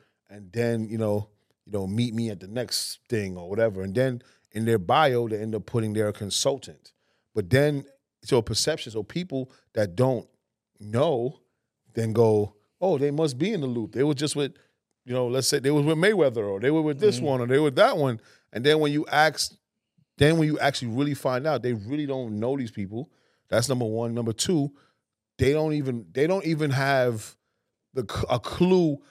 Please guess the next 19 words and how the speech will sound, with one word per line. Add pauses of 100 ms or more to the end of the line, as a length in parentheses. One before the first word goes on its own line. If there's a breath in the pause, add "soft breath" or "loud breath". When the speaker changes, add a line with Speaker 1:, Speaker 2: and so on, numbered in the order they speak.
(180 soft breath)
Speaker 1:
how
to
even
approach (120)
business,
Speaker 2:
Mm-hmm.
Speaker 1:
um,
whatever
said
business
they
Speaker 2:
Right.
Speaker 1:
consulting
for. (400 soft breath)
And,
um,
it's
crazy
because